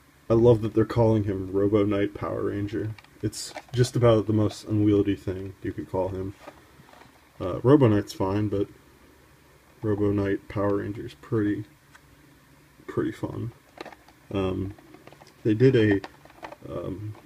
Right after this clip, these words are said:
a Megaforce Red with the Gosei Great Megazord, which that's the one I always see. There's only one of these to about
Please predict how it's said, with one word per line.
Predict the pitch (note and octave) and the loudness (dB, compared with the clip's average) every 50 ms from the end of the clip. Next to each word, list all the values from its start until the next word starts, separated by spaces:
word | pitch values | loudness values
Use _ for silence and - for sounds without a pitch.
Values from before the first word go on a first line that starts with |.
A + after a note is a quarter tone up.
| - - - - - _ _ _ - - G2+ | -20 -20 -20 -20 -20 _ _ _ -20 -6 -2
a | |
Megaforce | G2+ G#2 G#2+ A2+ A#2 A2+ - C3 A2+ - - | 0 2 4 4 2 2 2 0 -2 0 -2
Red | - A#2 A2+ A#2 A2+ | -2 -2 -2 -2 -2
with | G#2+ G2+ G2 - - _ | -2 -4 -4 -4 -8 _
the | G2+ F#2+ F#2 | -4 -4 -4
Gosei | F#2 F2+ G2+ G2+ - - A#2+ G#2 | -4 -2 -2 -2 0 0 -2 0
Great | A2 A2 G#2+ - | 0 0 0 0
Megazord, | A2+ A2 A2+ A2+ A2 A2 A2+ A2+ A2 A2 - - _ | 0 0 0 2 2 2 0 0 -2 -4 -6 -12 _
which | - A2 - - - | -10 -8 -8 -6 -2
that's | - A#2+ - - | -2 -2 0 0
the | - | 0
one | A2+ G#2 | 0 2
I | G2+ | 2
always | F#2+ G2 G2 G2 G2 - | 2 2 2 2 0 -2
see. | - - - A2 A#2+ A#2 A#2 - _ _ - - _ _ _ _ | -6 -2 0 2 2 2 0 -2 _ _ -20 -20 _ _ _ _
There's | - A2 - | -8 -4 -2
only | E3+ F3 A2+ | 0 0 0
one | G2 F#2 F#2+ A2+ B2 | 2 2 2 2 2
of | G#2+ F#2 F#2+ | 2 2 -2
these | F#2 F#2+ F#2+ F#2+ F#2 - - - - _ _ _ | -4 -6 -6 -6 -8 -10 -12 -18 -20 _ _ _
to | - - | -10 -8
about | F#2+ F#2 F#2 F#2 - | -6 -4 -4 -4 -6